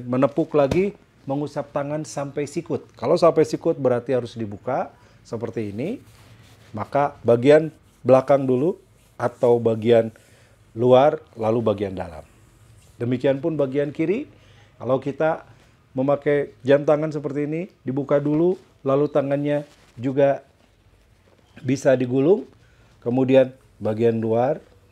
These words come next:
tangan kiri oleh tangan kanan, dan bagian dalam seperti ini.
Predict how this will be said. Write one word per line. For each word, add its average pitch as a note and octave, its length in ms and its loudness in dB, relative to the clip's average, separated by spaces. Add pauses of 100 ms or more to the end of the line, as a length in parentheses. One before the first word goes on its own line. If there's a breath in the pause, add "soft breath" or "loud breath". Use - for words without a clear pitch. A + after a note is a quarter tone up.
(520)
tangan A#2 320 -6
kiri B2 240 0
oleh A#2 240 -4
tangan A2 240 -4
kanan, B2 320 -6 (160)
dan G#2 160 -14
bagian F#2+ 320 -12
dalam F2+ 320 -18
seperti - 400 -20
ini. - 160 -20